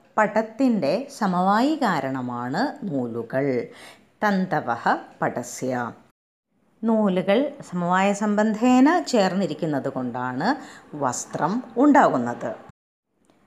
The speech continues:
പരസ്പരം വേർപെടുത്താൻ പറ്റാത്ത വിധത്തിൽ രണ്ട് വസ്തുക്കൾ ചേർന്നിരിക്കുന്നത് അഥവാ സംബദ്ധമായിരിക്കുന്നതാണ് സമവായം.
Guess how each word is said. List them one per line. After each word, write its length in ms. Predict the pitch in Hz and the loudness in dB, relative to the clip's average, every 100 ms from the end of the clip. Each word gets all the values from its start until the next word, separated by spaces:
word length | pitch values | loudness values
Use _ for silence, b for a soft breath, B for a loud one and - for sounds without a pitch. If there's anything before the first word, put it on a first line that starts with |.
| _ 220 | _ -2
പരസ്പരം 600 | 214 226 - 269 269 302 294 - - 190 | 0 -2 -2 2 4 4 0 -6 -2 2
വേർപെടുത്താൻ 800 | 202 196 240 233 233 240 240 285 277 | 4 2 0 0 0 0 4 4 2
പറ്റാത്ത 540 | 190 - 196 220 226 285 | -2 0 0 0 2 2
വിധത്തിൽ 500 | 202 165 - 139 143 233 B B B - 185 | 2 -2 -8 -4 -4 -4 B B B -8 -2
രണ്ട് 300 | 208 254 339 | 2 4 4
വസ്തുക്കൾ 480 | 285 - 170 - 160 165 175 - - | 4 2 -2 -2 -2 -2 -6 -12 -4
ചേർന്നിരിക്കുന്നത് 1120 | 190 165 185 240 294 220 147 147 120 120 123 127 110 B B - | 0 2 4 4 4 2 -2 -4 -4 -6 -6 -4 -6 B B -2
അഥവാ 380 | 196 - 185 147 226 - - - | -2 0 0 0 -2 -6 -16 -4
സംബദ്ധമായിരിക്കുന്നതാണ് 1900 | 170 160 185 196 180 180 262 294 277 156 151 139 - 139 131 123 120 117 175 392 - - | -4 -2 0 0 0 -4 0 2 4 2 0 -4 -4 -4 -4 -6 -8 -6 -4 -6 -10 -4
സമവായം. 720 | 226 147 120 113 110 117 | -2 0 -4 -6 -8 -8